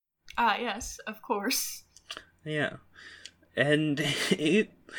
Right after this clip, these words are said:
Speaker 2: it's going not very well. She clearly doesn't care at all about any of the things you're saying,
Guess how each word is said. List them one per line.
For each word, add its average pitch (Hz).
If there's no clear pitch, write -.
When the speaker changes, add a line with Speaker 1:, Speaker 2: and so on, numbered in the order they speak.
Speaker 2:
it's -
going 175
not 127
very 156
well. 156
She 147
clearly 151
doesn't 131
care 117
at 113
all 123
about 113
any 123
of 123
the 123
things 123
you're 120
saying, 127